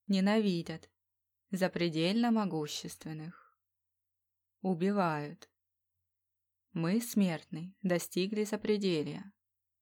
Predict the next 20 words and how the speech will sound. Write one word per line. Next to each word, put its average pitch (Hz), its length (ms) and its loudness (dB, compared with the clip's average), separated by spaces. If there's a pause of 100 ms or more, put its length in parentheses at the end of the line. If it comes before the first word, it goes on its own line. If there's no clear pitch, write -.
(960)
порога 185 460 2
силы, 226 580 -2
о 175 100 -2
котором 190 460 0
не 208 100 4
знал 202 300 0
никто. 180 540 -4 (1000)
И 180 140 0
невозможность 165 1000 0
нашей 156 400 -4
силы 160 640 -8
убила 180 420 0
в 208 80 -4
других 196 400 0
опасение 165 680 -2
и 185 120 -4
ненависть, 160 760 -4 (720)
оставив 180 560 0
только 185 400 -2
зависть 170 680 -4